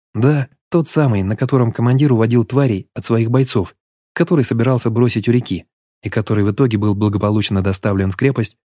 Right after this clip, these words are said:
пусть и не сразу. Дальнейшего применения ему не нашлось.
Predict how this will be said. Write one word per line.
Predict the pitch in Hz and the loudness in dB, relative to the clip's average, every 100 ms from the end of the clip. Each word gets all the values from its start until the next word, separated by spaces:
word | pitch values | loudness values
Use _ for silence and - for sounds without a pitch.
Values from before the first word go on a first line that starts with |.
| _ | _
пусть | 180 - | -2 0
и | |
не | 107 | -2
сразу. | 101 104 95 90 92 _ _ _ _ _ _ _ | 0 -2 -2 -4 -10 _ _ _ _ _ _ _
Дальнейшего | - 107 107 98 104 | -2 0 2 0 0
применения | 98 107 113 143 120 101 | -2 0 2 2 2 2
ему | 110 | 0
не | 117 | 0
нашлось. | 107 107 98 82 | 0 0 -2 -4